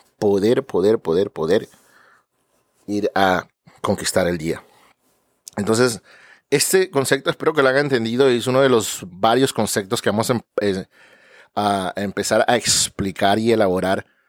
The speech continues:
sobre las ideas financieras, sobre los pasos financieros que, que son especialmente, que funcionan para nosotros como inmigrantes, porque les dije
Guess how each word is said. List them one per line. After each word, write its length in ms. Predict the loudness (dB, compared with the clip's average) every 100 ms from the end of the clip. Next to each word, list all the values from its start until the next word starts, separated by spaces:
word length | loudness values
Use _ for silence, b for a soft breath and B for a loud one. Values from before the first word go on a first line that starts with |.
| b b
sobre 1000 | -4 2 2 2 2 2 0 -2 -4 -8 _ _
las 280 | -8 -6 -6
ideas 300 | -2 0 0
financieras, 760 | -4 -8 -6 -4 -2 0 0 0
sobre 140 | -4
los 100 | -6
pasos 280 | -6 -6 -6
financieros 880 | -6 -6 -6 -4 -2 0 -2 -4 -16 _ _ _ _
que, 400 | -2 0 0 -2 _ _ _ _ _
que 180 | _ -8
son 200 | -2 -2
especialmente, 760 | -2 -4 0 0 2 0 0 -4
que 100 | -4
funcionan 400 | -4 0 0 2
para 140 | 0
nosotros 340 | 0 -2 -2
como 240 | -2 -2 0
inmigrantes, 480 | -2 2 2 0 -4
porque 260 | -6 -4
les 120 | -8
dije 300 | -8 -6 -8